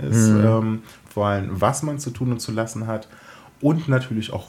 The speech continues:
Speaker 1: wo es legitim ist, einfach mal drauf zu pieseln.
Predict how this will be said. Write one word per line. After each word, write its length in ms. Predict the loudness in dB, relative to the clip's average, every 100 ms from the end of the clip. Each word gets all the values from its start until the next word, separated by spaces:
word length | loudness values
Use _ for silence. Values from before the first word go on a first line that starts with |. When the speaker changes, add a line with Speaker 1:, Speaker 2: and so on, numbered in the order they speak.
| -4
Speaker 1:
wo 180 | -2
es 160 | -2 -2
legitim 720 | 0 0 0 2 2 2 0
ist, 120 | -6
einfach 380 | -6 -4 -4 -6
mal 200 | -6 -6
drauf 340 | -4 -4 -4
zu 380 | -10 -8 -6 -6 -8 -18 _ _ _ -20 -20 _ -20 -20 -20 -20 -20 -8
pieseln. 600 | -2 0 0 -2 -4